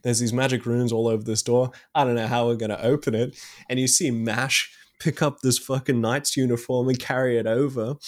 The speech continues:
and then just hits the ground, and the door, like, flicks up a little bit, pushes the knight underneath with the sword, and then just jumps <laughs> on the fucking sword,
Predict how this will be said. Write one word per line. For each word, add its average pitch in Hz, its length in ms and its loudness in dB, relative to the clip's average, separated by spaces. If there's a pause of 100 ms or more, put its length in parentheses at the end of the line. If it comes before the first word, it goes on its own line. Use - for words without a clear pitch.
(380)
and 139 200 0
then 143 160 0
just 139 240 -2
hits - 260 2
the 131 140 -2
ground, 139 480 0
and 131 140 2
the 123 40 2
door, 120 380 0
like, 104 200 -6
flicks - 380 0
up 147 180 -2
a 180 40 -4
little 160 260 0
bit, 220 280 -4 (380)
pushes 165 400 0
the 123 100 -2
knight 120 340 0
underneath 131 580 0
with 117 300 -2
the 131 80 -2
sword, 127 640 -2 (400)
and 117 140 0
then 127 120 0
just 139 240 -2
jumps 131 400 0
<laughs> - 0 -
on 285 60 0 (140)
the 185 80 2
fucking - 600 -4
sword, - 800 -2